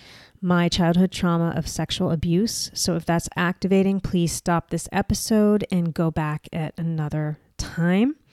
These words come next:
And also, I am going to be talking about mental health today. Please note, I am not a doctor or mental health professional in any way. So please consult a mental health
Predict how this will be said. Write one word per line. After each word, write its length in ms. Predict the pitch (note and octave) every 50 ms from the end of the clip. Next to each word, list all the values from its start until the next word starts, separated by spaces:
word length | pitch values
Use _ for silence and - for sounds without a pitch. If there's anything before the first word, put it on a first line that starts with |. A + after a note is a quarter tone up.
| _ - - - - - - - _ _ _ -
And 120 | G#3+ G#3+ - -
also, 600 | G3+ A3 A#3+ C4+ - - - A#3+ A3 G#3 G3 -
I 140 | - F3 F3+
am 120 | F#3 F#3+
going 200 | F#3 F3+ F3+ F3+
to 40 | F3
be 120 | D#3+ E3 -
talking 560 | - - E3+ E3 D#3+ - F3 E3+ E3+ E3 -
about 300 | - E3+ F#3 D#3 C#3 -
mental 340 | D#3 D#3 D#3 D#3+ - E3+ E3
health 380 | - - - A3+ A3+ A3+ - -
today. 340 | - A3+ A3 G#3+ G#3+ G#3+
Please 540 | G#3 - - - - G#3+ G#3+ A3 A3 - -
note, 280 | G3 G3 G3 G3 G3 - -
I 100 | F3+ E3+
am 340 | E3 D#3+ D#3 D3+ D#3 D#3
not 380 | D#3 D3+ D3+ F3 F#3+ G#3 - -
a 100 | - E3+
doctor 600 | D3 - - E3+ D#3+ F3 F#3+ - - A#3 A#3 A#3+
or 220 | A3+ - F#3 F3 E3+
mental 400 | E3 E3 E3 E3+ - - F#3 E3+
health 440 | - - - F3 E3+ F3 D#3 - - -
professional 720 | - - F3+ - - - D#3+ E3+ - - E3+ E3 D#3+ D#3 -
in 160 | - F3+ F3 - _ _
any 460 | - E3+ E3 E3 E3 E3 E3+ F3 - - _ _ _ -
way. 300 | F3+ D#3+ C#3+ C3+ C3+ E3 - - - - - - - - - _
So 260 | - - - F3+ F3
please 600 | E3 - - - - G3+ G#3 G3 F3+ E3 D#3+ E3 -
consult 640 | - - - F#3 E3 - - - F3 D#3+ E3 - - -
a 100 | F#3 F3
mental 460 | F3 E3 E3 D#3+ D#3+ D3 - D#3+ D#3
health 480 | D3 - - - D3+ - - - -